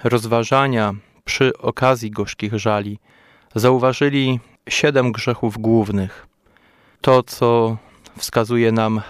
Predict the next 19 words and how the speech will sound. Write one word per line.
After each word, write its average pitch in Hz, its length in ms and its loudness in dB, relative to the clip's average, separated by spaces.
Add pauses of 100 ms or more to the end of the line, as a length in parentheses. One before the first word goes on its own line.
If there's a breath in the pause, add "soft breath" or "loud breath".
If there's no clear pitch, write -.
(140 loud breath)
katechizm 113 760 -4
Kościoła 120 500 0
katolickiego, 113 880 -2 (600 soft breath)
to, 120 180 2
co 113 480 0
jest 120 260 -4
też - 300 -10
swoistym 117 680 0
przesłaniem 120 680 0
dla 113 260 0
nas, 110 280 -4 (400 loud breath)
abyśmy 113 440 0
wyrzekali 117 600 2
się 113 200 -2
wszelkiego 113 560 2
grzechu, 107 420 -2
wszelkiego 113 600 0
zła, 104 340 0 (680 loud breath)
abyśmy 113 680 4